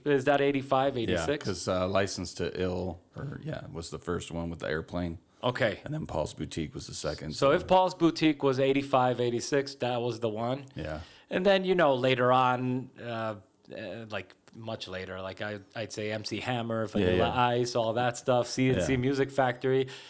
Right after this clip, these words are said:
Speaker 1: And then, uh, I, I got into, like, the deeper stuff, the Tribe Called Quest.
Speaker 2: Oh, cool.
Speaker 1: And, uh, what else? Black Sheep.
Speaker 2: Yeah,
Speaker 1: Oh,
Speaker 2: yeah.
Speaker 1: uh, Naughty by Nature.
Speaker 2: <laughs> Right.
Speaker 1: Yeah,
Speaker 2: Yeah.
Speaker 1: I,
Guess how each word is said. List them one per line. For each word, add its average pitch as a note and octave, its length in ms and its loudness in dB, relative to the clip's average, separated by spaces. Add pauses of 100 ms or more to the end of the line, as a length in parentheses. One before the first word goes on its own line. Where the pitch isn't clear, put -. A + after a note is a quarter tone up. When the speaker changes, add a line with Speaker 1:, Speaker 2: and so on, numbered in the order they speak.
(220)
Speaker 1:
And A#2+ 160 2
then, D#3+ 280 4
uh, D3 520 4
I, B2 260 -2
I A#2+ 80 -2
got B2+ 220 4
into, C3 160 0
like, A#2+ 180 2
the G#2 100 0
deeper D3+ 400 2
stuff, G#2 300 -2
the G#2 100 -4
Tribe A#2 380 2
Called A2+ 280 2
Quest. A2+ 480 2
Speaker 2:
Oh, D#2+ 60 -8
cool. D2+ 360 -4 (100)
Speaker 1:
And, G#2+ 280 -2
uh, G2+ 440 -2 (520)
what G2+ 120 -4
else? F2+ 120 -4
Black G#2+ 320 0
Sheep. C3 380 0 (160)
Speaker 2:
Yeah, G2 160 2
Speaker 1:
Oh, - 60 6
Speaker 2:
yeah. G2+ 240 0 (120)
Speaker 1:
uh, A2 40 2
Naughty A#2+ 260 2
by A2+ 160 2
Nature. B2 640 2
Speaker 2:
<laughs> - 40 -8
Right. - 240 -2 (440)
Speaker 1:
Yeah, F3 120 2
Speaker 2:
Yeah. E3+ 200 6
Speaker 1:
I, E3+ 260 2